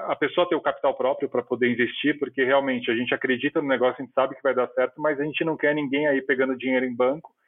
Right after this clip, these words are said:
e depois, puta, sei lá, aconteceu alguma coisa e a pessoa fica toda endividada e tal. Então,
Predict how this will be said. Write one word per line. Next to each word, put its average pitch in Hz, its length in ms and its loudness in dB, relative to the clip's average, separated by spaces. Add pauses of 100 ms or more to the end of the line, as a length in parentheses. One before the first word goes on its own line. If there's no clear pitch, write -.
(300)
e 147 60 -4
depois, 143 500 0
puta, 156 320 0
sei 143 100 0
lá, 131 100 4
aconteceu 139 320 -2
alguma 131 300 0
coisa 147 380 0
e 151 80 2
a 147 60 2
pessoa 143 300 -2
fica 139 160 -2
toda 139 200 -2
endividada 131 600 0
e - 80 -16
tal. 117 220 0
Então, 127 260 -2